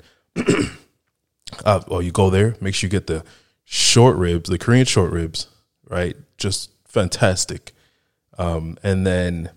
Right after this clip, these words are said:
they have this, this other dish I usually get. I didn't get it this time, but, like, I always recommend it. It's tomato cubes or beef cubes over tomato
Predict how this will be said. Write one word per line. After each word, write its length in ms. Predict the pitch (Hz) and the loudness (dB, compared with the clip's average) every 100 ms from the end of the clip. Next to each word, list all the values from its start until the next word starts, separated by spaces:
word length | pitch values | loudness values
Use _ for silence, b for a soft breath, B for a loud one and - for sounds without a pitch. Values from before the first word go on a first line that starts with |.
| _ _ | _ _
they 140 | 95 90 | -8 -2
have 300 | 95 85 82 | -2 -2 -4
this, 440 | 85 - - - _ _ _ _ _ _ _ _ _ _ _ - | -6 -4 -4 -6 _ _ _ _ _ _ _ _ _ _ _ -14
this 160 | - - | -10 2
other 240 | 113 110 | 2 2
dish 260 | 87 92 - | 0 -2 0
I 60 | 92 | 2
usually 300 | 123 104 82 | 2 0 -2
get. 160 | 87 | -2
I 80 | 98 | 0
didn't 140 | 127 | 2
get 80 | 117 | 2
it 100 | 101 | 2
this 160 | 90 - | 0 -4
time, 280 | - 82 80 | -4 -6 -6
but, 160 | 78 | -8
like, 160 | 80 78 | -8 -6
I 40 | |
always 320 | - 95 95 | 0 2 2
recommend 440 | 87 90 85 80 82 | 0 -4 -4 -4 -6
it. 120 | - _ _ _ _ _ | -10 _ _ _ _ _
It's 320 | - 92 - | -8 -4 -2
tomato 600 | - - 92 107 117 127 | -2 -2 2 4 6 4
cubes 720 | - 113 104 101 101 98 - - _ _ _ _ _ _ | 2 2 4 4 0 -4 -8 -8 _ _ _ _ _ _
or 180 | 98 85 _ _ _ _ _ 90 | -6 -6 _ _ _ _ _ _
beef 280 | 131 156 - | 4 4 2
cubes 420 | - 104 95 95 | 2 4 4 2
over 240 | 90 87 | 0 0
tomato 640 | 82 - 95 95 85 82 | -4 -2 0 2 2 -2